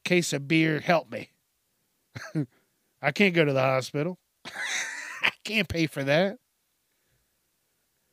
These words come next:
God forbid you gotta stay overnight. <laughs>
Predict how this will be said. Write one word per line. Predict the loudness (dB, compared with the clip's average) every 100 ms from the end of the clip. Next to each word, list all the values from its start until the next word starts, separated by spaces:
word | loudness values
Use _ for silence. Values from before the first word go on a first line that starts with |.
| _ _ _ _ 2
God | 6 6
forbid | 4 4 4 6
you |
gotta | 4 2
stay | 0 4 6 6
overnight. | 4 2 2 2 2 -4 _ _ _ _ _ _ _ _ -12
<laughs> | -8 -8 -8 -8 -8 -6 -6 2 4 4 0 4 8 10 8